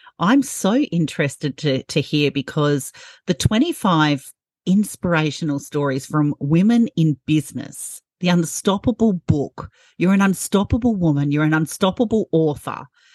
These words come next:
and you've overcome adversity and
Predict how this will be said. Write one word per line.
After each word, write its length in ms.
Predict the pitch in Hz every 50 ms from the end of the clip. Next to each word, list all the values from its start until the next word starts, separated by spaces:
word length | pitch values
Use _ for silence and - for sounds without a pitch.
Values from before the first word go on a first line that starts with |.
| _ _ _ _ _ _ _ _ _ -
and 140 | - 196 196
you've 140 | 208 190 - -
overcome 580 | 190 185 202 233 233 254 254 - - 254 226 202
adversity 720 | 165 147 147 156 156 170 180 175 - - - 139 123 - -
and 320 | 143 156 160 160 156 -